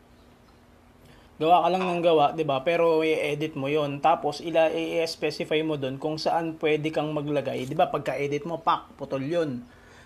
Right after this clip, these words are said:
Doon ka pwedeng, doon mo pwedeng ilaan yung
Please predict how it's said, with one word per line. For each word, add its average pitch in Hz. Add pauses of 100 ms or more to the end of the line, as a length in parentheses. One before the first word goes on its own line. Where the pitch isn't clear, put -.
Doon 175
ka 180
pwedeng, 165
doon 175
mo 170
pwedeng 165
ilaan 160
yung 156